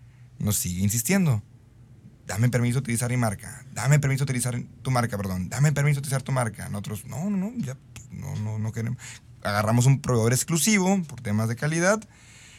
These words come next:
y pues la otra empresa que se dedicaba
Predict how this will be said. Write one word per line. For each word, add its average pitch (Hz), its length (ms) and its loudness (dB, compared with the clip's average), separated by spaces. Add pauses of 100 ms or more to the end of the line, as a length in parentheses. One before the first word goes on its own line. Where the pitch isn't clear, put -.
(140)
y 247 140 2
pues 202 340 4
la 143 160 8
otra 123 880 6
empresa 143 720 4 (600)
que - 100 -8
se - 80 -4
dedicaba 107 640 2